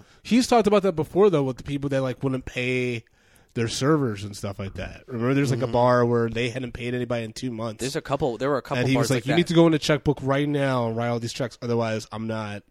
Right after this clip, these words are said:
Speaker 2: I'm not,
Speaker 1: helping
Speaker 2: yeah,
Speaker 1: you."
Speaker 2: that's a real hot
Speaker 1: 'Cause,
Speaker 2: button. And
Speaker 1: yeah,
Speaker 2: you
Speaker 1: 'cause you can't invest in a business like that 'cause then you'll get sued.
Speaker 3: Yeah.
Speaker 2: Yeah.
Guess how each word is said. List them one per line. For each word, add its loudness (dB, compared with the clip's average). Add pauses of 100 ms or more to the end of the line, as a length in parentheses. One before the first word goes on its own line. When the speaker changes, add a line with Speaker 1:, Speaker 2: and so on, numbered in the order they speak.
(100)
Speaker 2:
I'm -16
not, -8
Speaker 1:
helping -2
Speaker 2:
yeah, -4
Speaker 1:
you." -14 (220)
Speaker 2:
that's -8
a -10
real -12
hot -10
Speaker 1:
'Cause, 2
Speaker 2:
button. -12 (120)
And -4
Speaker 1:
yeah, 8
Speaker 2:
you 6
Speaker 1:
'cause 0
you 2
can't 2
invest 0
in -2
a -2
business -2
like -10
that -12 (140)
'cause -8
then -4
you'll -2
get -10
sued. -2
Speaker 3:
Yeah. -10 (140)
Speaker 2:
Yeah. -8